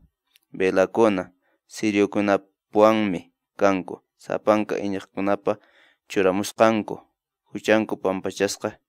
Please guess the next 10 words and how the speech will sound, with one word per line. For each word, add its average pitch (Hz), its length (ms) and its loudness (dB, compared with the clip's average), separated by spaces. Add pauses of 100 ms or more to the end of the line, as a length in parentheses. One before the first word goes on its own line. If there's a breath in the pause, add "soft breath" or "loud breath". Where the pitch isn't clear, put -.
(120)
kananpaq. 92 500 -4 (720)
Iñiraymi 110 680 4
ruwakunanpaqqa 98 920 0 (240)
markapa 101 680 0 (100)
wasimasinkunan, 95 1160 -4 (760 soft breath)
wayllar 104 480 4 (120)
ayllu, 101 480 4 (280)
utaq 95 420 -2
huk 107 260 0 (180)
institución 101 880 -4